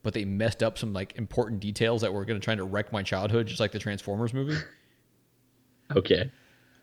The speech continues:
Speaker 1: Um, yeah, it, it didn't work. It didn't work for me. But I'm building up, I'm building up my collection of, like,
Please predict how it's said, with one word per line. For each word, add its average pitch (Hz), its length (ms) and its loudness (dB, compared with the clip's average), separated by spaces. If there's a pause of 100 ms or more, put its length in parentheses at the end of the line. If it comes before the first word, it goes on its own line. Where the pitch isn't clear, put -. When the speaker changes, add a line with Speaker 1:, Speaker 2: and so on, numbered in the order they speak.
(260)
Speaker 1:
Um, 101 600 0 (1000)
yeah, 135 300 4
it, 123 340 0
it 113 400 -8
didn't 85 240 -8
work. 80 320 -12 (320)
It 104 80 -14
didn't 101 180 -10
work 90 160 -8
for - 80 -14
me. 87 80 -6
But 185 180 6
I'm 202 140 6
building 247 300 4
up, - 100 0
I'm 123 140 4
building 214 260 6
up 185 80 0
my 139 120 -2
collection 170 720 -2 (380)
of, 117 120 0
like, 98 360 -2